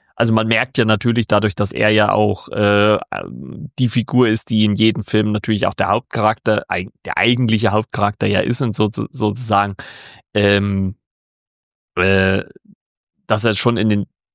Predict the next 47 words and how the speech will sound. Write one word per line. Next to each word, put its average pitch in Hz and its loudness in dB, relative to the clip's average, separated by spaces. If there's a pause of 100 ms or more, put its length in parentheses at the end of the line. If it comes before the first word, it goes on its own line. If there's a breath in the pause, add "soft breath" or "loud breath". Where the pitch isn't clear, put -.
(160)
jetzt 107 -2
im 107 -4
zweiten 127 0
oder 104 0
auch 107 -4
jetzt - -4
in, 98 -6
in - -8
dem 98 -4
neuen 113 2
Wake - -4
Up - -6
Dead - -6
Man, 107 0 (560 loud breath)
dass 98 -4
er 113 2
dann 107 2
natürlich 110 0
schon 104 0
mehr 110 2
eine, 104 2
eine 101 -2
tragendere 104 0
Rolle 104 2
spielt 98 0
wie, 95 -2
wie 92 -2
im - -6
ersten, - -6
ne? 101 0
Also 95 0 (680 loud breath)
ist - -6
schon 104 0
vollkommen 95 -2
klar. 95 -4
Aber 110 0
ist 139 -2
ja 143 2
auch, 131 -2 (540)
macht - -4
ja, 113 4
macht 107 -2
ja 104 4
keinen 104 -2
Abbruch - -8
dem 101 -6
Ganzen. - -10